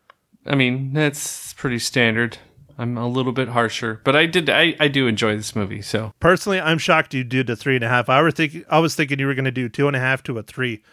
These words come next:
Speaker 2: tops. That's where my mind was. But three and a half, that's
Speaker 1: Oh,
Speaker 2: solid, man.
Speaker 1: okay.
Speaker 2: That's solid.
Speaker 1: Yeah.
Speaker 2: So, all right. Well, next week, to keep cramming it down everybody's throat, on Monday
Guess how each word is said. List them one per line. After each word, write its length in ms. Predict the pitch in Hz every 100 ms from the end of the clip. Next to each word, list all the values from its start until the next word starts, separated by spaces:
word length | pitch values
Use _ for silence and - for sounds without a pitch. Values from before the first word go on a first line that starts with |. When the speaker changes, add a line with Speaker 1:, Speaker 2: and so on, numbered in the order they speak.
| _ _
Speaker 2:
tops. 400 | - 127 101 -
That's 260 | 135 139 151
where 140 | 156
my 200 | 147 135
mind 300 | 131 110 107
was. 320 | 104 101 98 - _ - _
But 160 | - 123
three 140 | 151
and 100 | 160
a 20 | 156
half, 240 | 160 127
that's 240 | 139 127
Speaker 1:
Oh, 40 | 117
Speaker 2:
solid, 260 | 165 175
man. 200 | 123 139
Speaker 1:
okay. 200 | 123 127
Speaker 2:
That's 180 | 131 123
solid. 360 | - 139 120 110
Speaker 1:
Yeah. 160 | 120 135 _ _ _
Speaker 2:
So, 320 | - 151 127 - _ _ _ _ _ _ _ _ -
all 80 | 196
right. 200 | 196 139
Well, 400 | 170 226 226 -
next 320 | 170 190 -
week, 340 | 202 254 233 - - _ _ _ _ _ _ _
to 100 | 156
keep 240 | 131 185
cramming 360 | 139 185 180 185
it 60 | 160
down 180 | 170 165
everybody's 460 | 151 156 143 - - _
throat, 320 | 165 156 127 - _ _ _ _ _ -
on 180 | 139 143
Monday 400 | 147 180 147 92